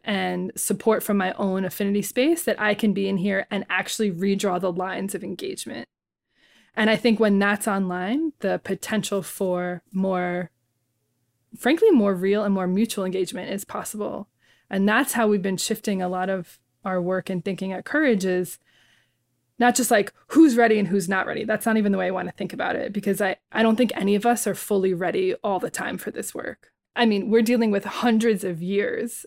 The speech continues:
of trauma and harm and oppression, exploitation, colonialism, et cetera. But I think what we, we really need now is, like, a commitment to say,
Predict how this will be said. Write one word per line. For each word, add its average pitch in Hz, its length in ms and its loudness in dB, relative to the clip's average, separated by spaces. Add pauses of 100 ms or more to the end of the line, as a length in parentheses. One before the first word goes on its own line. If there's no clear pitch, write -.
(100)
of 190 560 -6 (840)
trauma 196 480 0
and 196 140 -4
harm 190 400 -2
and 190 60 -6
oppression, 196 480 -4
exploitation, 202 800 -2
colonialism, 202 580 -4
et 190 80 -8
cetera. 220 360 -6 (640)
But 220 180 2
I 208 60 4
think 226 260 0
what 220 160 4
we, 202 340 2 (120)
we 202 200 0
really 208 500 4
need 202 340 2 (360)
now 185 580 -2 (160)
is, 185 220 -2
like, 185 200 -2
a 190 80 -2
commitment - 640 -2
to 202 120 -6
say, 185 540 -6